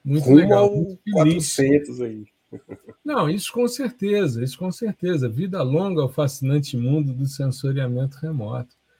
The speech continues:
Speaker 2: Exatamente.
Speaker 1: Mas eu não podia deixar, primeiro, que você começasse o episódio e de ressaltar essa questão, que pra mim é motivo de muita alegria, né? Ver você aqui, depois de trinta episódios, dominando,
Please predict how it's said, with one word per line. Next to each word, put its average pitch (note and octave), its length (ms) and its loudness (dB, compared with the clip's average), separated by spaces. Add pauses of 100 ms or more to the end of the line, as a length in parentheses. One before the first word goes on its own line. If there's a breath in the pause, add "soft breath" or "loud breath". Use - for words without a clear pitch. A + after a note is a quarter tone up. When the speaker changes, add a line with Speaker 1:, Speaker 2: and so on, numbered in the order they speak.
(120)
Speaker 2:
Exatamente. A2 360 -2
Speaker 1:
Mas B2+ 100 0
eu E3+ 340 0 (440)
não E3+ 200 2
podia D#3+ 360 4
deixar, D3+ 420 2
primeiro, E3+ 520 2
que C#3+ 100 -12
você C#3+ 460 2
começasse D#3 880 2
o C#3+ 60 0
episódio C#3 800 -8 (320)
e C3+ 120 -6
de C#3 280 -4
ressaltar D3 640 -4
essa C3+ 180 -8
questão, C3 440 -10
que D#3+ 140 -20
pra G3 180 -8
mim D#3+ 160 -6
é - 20 -8
motivo E3 380 -8
de D3 80 -6
muita D3 300 -4
alegria, C3+ 520 -10 (560)
né? C3 280 -8
Ver B2+ 240 -4
você C3+ 460 -6
aqui, B2+ 380 -8 (120)
depois C3 340 -6
de B2 120 -6
trinta E3 500 -2
episódios, A#2 800 -4
dominando, B2 840 -4